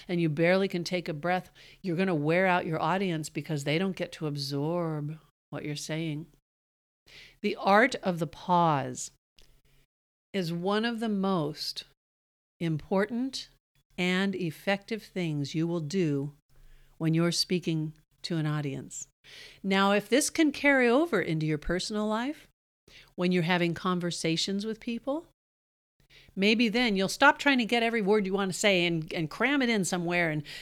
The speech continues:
and have all these things that you need them to know and they never get to get a word in edgewise. Maybe even in your personal life, you can master the ability to pause.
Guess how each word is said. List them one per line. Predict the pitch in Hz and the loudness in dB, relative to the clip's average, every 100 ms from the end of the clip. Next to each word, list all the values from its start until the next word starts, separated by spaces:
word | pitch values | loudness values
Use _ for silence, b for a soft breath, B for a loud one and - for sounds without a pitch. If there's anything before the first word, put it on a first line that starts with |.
| B | B
and | 160 | -6
have | 147 233 226 | 0 2 4
all | 240 | 4
these | 254 196 | 2 0
things | 254 214 | 2 2
that | 185 | 4
you | 196 | 4
need | 208 226 | 4 4
them | 208 202 | 4 2
to | 185 | 2
know | 208 233 190 | 2 4 4
and | 175 | 4
they | 190 | 4
never | 202 190 | 4 2
get | 196 | -2
to | - | 0
get | 190 | 0
a | |
word | 180 196 | 2 2
in | 175 | 2
edgewise. | 175 190 170 160 - B B _ _ | 0 -2 -2 -2 -6 B B _ _
Maybe | 165 165 180 233 220 165 160 175 - - | -6 -2 0 0 0 -2 -4 -8 -18 -6
even | 190 220 | -4 -2
in | 220 | 0
your | 196 | 0
personal | 185 - 220 - 170 | -2 -2 -2 -2 -2
life, | 151 143 143 - | 0 0 -2 -2
you | 180 | -4
can | 185 165 | -2 0
master | 165 175 202 - - 147 139 147 170 - | 2 2 2 -2 -2 0 2 0 -2 -4
the | 165 | 0
ability | 156 151 180 175 147 143 160 _ b b b b - | 0 2 4 4 2 0 -4 _ b b b b -10
to | |
pause. | 214 - 240 214 151 135 - - | -8 0 4 4 4 0 -6 -16